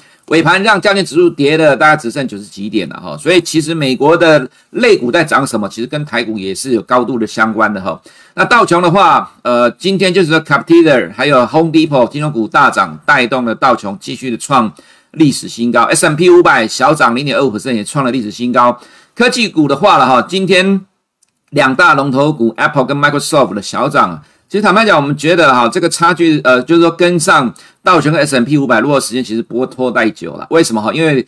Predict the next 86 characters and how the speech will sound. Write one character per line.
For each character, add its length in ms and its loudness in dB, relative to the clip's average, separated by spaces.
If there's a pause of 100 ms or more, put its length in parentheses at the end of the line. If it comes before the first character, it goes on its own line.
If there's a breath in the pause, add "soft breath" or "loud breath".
(280 soft breath)
呃， 280 4
重 260 0
点 180 2
在 200 2
于 120 0
说 240 -4
哈， 160 2 (100)
这 120 2
一 80 4
波 260 2
的 180 2
一 100 -2
个 260 2
纳 140 2
斯 120 -4
达 240 2
的 100 -12
下 300 2
跌 200 -8
啊， 60 -2
其 160 -8
实 100 -10
是 60 -16
跟 200 -2
着 60 -2
十 160 -4
年 80 0
公 100 -2
债 100 0
殖 240 -6
利 120 -6
率 160 -2
的 120 -4
上 340 -2
涨 160 -2
有 180 -8
关。 260 -4
不 120 -14
过 100 0
即 180 -2
使 160 -4
如 160 2
此 260 -2
啊， 220 -6 (300 soft breath)
你 80 -14
从 220 2
今 220 -4
天 220 2
往 220 2
前 200 -4
推 180 0
四 180 -2
个 120 0
交 220 0
易 40 -2
日， 120 -6
就 100 -2
是 60 -2
跟 200 -2
四 180 -4
个 120 -6
黑 140 -2
K 160 -4
来 120 2
讲， 160 -4
其 120 -16
实 80 -10
严 120 -6
格 100 -2
来 140 2
说 140 -8
其 120 -12
实 60 -6
还 240 -8
好 240 -2
啦。 160 -12
再 120 0
加 180 0
上 260 2 (400 loud breath)
上 240 2
礼 100 4
拜 160 4
五 120 2
大 260 2
买 300 2
的， 340 4